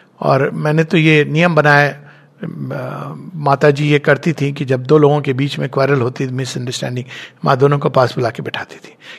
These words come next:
कहती, "अब बोलो, <laughs> एक दूसरे को तुमने क्या कहा।" तो मैंने तो एक जीवन का एक नियम बना लिया है, अगर वो व्यक्ति आपके लिए मैटर करता है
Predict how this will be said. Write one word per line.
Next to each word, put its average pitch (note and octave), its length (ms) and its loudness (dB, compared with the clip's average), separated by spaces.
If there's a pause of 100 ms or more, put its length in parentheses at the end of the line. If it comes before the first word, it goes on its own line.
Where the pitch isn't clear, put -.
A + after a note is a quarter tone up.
कहती, E3+ 120 0
"अब G3+ 200 2
बोलो, C#3 360 2 (320)
<laughs> - 320 -16
एक F#3+ 240 2
दूसरे - 340 -4
को G3+ 80 -4
तुमने A3+ 360 -4
क्या - 220 -6
कहा।" - 440 -10 (840)
तो D#3+ 80 -2
मैंने E3+ 220 0
तो E3+ 120 2
एक E3 100 2
जीवन D#3+ 280 2
का F#3 100 2
एक D#3+ 100 0
नियम D#3+ 260 2
बना D#3 200 4
लिया D3+ 200 4
है, E3 60 2
अगर E3 260 4
वो F3 120 6
व्यक्ति D#3 300 2
आपके C#3+ 260 4
लिए D#3+ 120 2
मैटर C#3 300 2
करता C#3 360 2
है G#2+ 220 -6